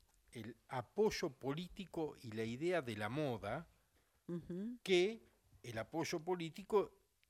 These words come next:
Speaker 1: y la, la, los proyectos de mediano o largo plazo. Hay, hay un funcionamiento más vinculado con la lógica de la moda, de lo que de pronto entra en valor y de pronto cae.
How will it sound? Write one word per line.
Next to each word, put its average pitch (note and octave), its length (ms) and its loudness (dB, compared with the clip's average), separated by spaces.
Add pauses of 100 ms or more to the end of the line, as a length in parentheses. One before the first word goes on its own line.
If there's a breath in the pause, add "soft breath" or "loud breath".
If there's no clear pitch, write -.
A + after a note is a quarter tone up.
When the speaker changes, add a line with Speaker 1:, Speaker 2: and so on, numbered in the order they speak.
(160)
Speaker 1:
y E3 360 -4
la, A2 460 -2
la, G2 260 -8
los A2 320 -10
proyectos C3 720 -4
de A2 80 -8
mediano A2 340 -6
o G#2 40 -6
largo G2 280 -10
plazo. E3+ 420 2 (400 soft breath)
Hay, D#3 300 -4
hay D#3 360 -2
un C#3 180 -8
funcionamiento C#3 560 -6
más B2+ 100 -4
vinculado C#3 400 -4
con G#2 240 -6
la F#2+ 80 -4
lógica B2+ 480 -4
de F#2 120 -10
la F2 100 -10
moda, B2+ 400 0
de F2 120 -14
lo E2+ 160 -12
que G#2 220 -10
de G2 180 -12
pronto F#3 520 -2
entra C#3+ 240 -2
en A#2 100 -6
valor D3 340 -2
y D3+ 40 -8
de A2 120 -6
pronto D3 400 -8
cae. C#3 400 -2